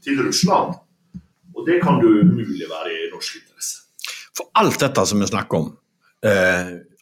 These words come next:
Speaker 2: alle begrensninger, alle tilgang til arealer. Det, utfordringene her, eh, går jo egentlig på klima. Det er jo klimadebatten som en egentlig ønsker å, å få oppmerksomhet på,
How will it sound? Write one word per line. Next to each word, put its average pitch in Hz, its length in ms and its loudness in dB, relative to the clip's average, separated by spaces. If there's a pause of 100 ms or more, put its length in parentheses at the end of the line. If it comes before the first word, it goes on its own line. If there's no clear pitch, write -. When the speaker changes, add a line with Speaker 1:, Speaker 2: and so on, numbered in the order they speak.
Speaker 2:
alle 175 240 2
begrensninger, 90 880 -2
alle 151 260 -2
tilgang 101 420 -2
til 87 120 -4
arealer. 85 480 -2 (400)
Det, 143 100 2 (500)
utfordringene 104 800 2
her, 196 200 -2 (440)
eh, 113 680 0 (840)
går 147 160 0
jo 123 160 -2
egentlig 90 500 -4
på - 140 -20
klima. 80 320 -12 (120)
Det 123 100 -8
er 123 40 -8
jo 123 100 -16
klimadebatten 95 1000 -4 (240)
som 127 180 -2
en 123 140 0
egentlig 107 400 -2
ønsker 110 640 0
å, 98 160 2 (240)
å - 380 -14
få 131 200 0
oppmerksomhet 87 760 -8
på, 170 140 2